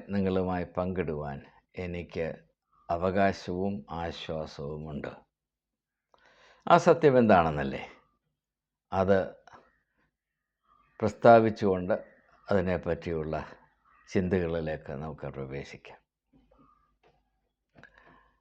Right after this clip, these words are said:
പാപി ദൈവത്തോട് സമീപസ്ഥനായിരിക്കുന്നത് പോലെ പാതിരി മാമോനോട്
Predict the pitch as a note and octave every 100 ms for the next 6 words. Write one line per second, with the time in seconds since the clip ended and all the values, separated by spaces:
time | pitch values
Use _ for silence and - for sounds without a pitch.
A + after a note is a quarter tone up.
0 | _ _ _ - A#2 C3 D3+ D3 D3+ C#3+
1 | - _ _ _ - G2+ A2+ B2+ B2+ B2+
2 | - A#2 A2+ G#2+ A2 G#2 - _ _ _
3 | _ _ _ _ _ _ _ - - A#2
4 | G#2+ A#2 A#2+ B2 - A2+ G2 F#2+ F#2 F2+
5 | - E2+ D#2+ D#2 C#2+ C#2+ C2+ B2+ - -
6 | _ _ _ _ _ _ _ _ _ _
7 | _ _ _ _ _ _ _ _ _ _
8 | C4+ _ _ _ _ _ _ _ _ _
9 | G2+ G2+ A2+ A#2 A2+ A2+ G#2+ - - -
10 | - - _ _ _ _ - F2+ F2 F2
11 | G2+ G#2+ G#2 G2+ G2 F#2 F2+